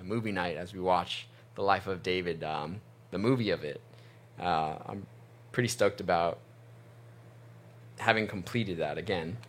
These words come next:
But that being said, uh, these coming Wednesdays, we're gonna go back to Genesis 'cause we didn't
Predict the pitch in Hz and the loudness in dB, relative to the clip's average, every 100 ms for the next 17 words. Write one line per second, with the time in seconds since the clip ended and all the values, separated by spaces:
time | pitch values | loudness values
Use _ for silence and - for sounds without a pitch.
0 | - - - - - - - - - - | -20 -20 -20 -20 -20 -20 -20 -20 -18 6
1 | 113 147 123 113 123 120 120 120 120 120 | 12 12 12 4 0 8 8 8 4 6
2 | 120 107 95 92 95 - - - 120 117 | 6 8 6 6 4 0 -18 -10 -4 -2
3 | - 147 135 113 101 101 107 107 107 107 | 2 4 4 4 4 4 2 2 2 -2
4 | 98 - 104 98 98 104 - - 95 95 | -2 2 4 8 8 6 2 -10 -6 -2
5 | 98 95 85 82 - - 92 90 98 | -2 -2 -4 -6 -8 -8 -6 -4 -4